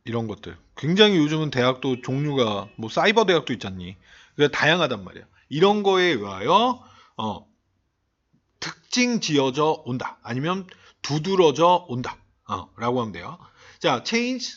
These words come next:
from an elite system to a mass higher education system. 자, 그래서 엘리트 시스템으로부터 대량의, 어,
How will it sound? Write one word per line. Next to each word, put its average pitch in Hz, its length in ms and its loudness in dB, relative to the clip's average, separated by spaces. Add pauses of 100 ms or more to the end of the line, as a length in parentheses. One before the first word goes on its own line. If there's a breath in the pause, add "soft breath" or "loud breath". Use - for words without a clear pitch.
(120)
from 185 280 -2
an 175 180 -4
elite 165 440 -4
system 165 600 -8
to 160 120 -4
a 143 60 -4
mass 135 360 -4
higher 147 300 -2
education 127 480 -4
system. 180 580 -6 (640 loud breath)
자, 127 180 -2
그래서 160 520 0
엘리트 214 500 0
시스템으로부터 175 1080 -4
대량의, 175 840 2 (300 loud breath)
어, 110 280 -4